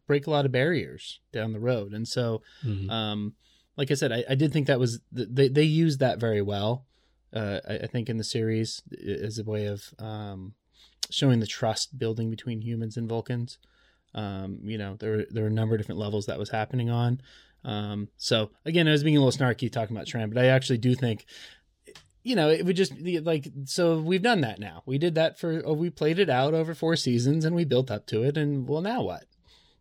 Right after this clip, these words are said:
Speaker 1: Let's, let's see something else in the next season.
Speaker 2: I'm just seeing, I'm seeing the, the U P N promo right now for season five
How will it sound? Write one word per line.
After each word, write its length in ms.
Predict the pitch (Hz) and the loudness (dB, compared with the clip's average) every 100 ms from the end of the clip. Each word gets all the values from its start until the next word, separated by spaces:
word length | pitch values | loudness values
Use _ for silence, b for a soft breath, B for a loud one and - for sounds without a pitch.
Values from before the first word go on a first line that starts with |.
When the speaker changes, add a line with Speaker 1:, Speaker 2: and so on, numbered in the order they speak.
| - | -10
Speaker 1:
Let's, 220 | 131 - | -10 -6
let's 180 | 147 143 | -6 -4
see 80 | 170 | -4
something 340 | 170 147 156 | -4 -4 -2
else 180 | 165 156 | -2 -2
in 80 | 104 | -6
the 60 | |
next 200 | 104 90 | -6 -8
season. 340 | - 90 104 117 B B B | -10 -10 -12 -18 B B B
Speaker 2:
I'm 120 | 156 156 | 2 6
just 180 | 208 | 6
seeing, 400 | - 165 139 113 110 | 8 8 8 6 8
I'm 120 | 131 | 8
seeing 340 | - 160 151 | 8 8 8
the, 320 | 123 120 113 110 | 8 8 6 4
the 120 | 110 | 4
U 140 | 110 | 2
P 220 | 113 127 | 2 4
N 120 | 110 101 | 4 4
promo 460 | - 104 101 92 90 | 4 4 4 2 2
right 220 | 92 95 | 0 0
now 400 | 98 92 95 92 b b | 0 0 0 -2 b b
for 120 | _ 113 | _ 2
season 380 | - 117 107 | 6 6 6
five 640 | 98 - 98 98 101 98 | 6 6 6 6 2 0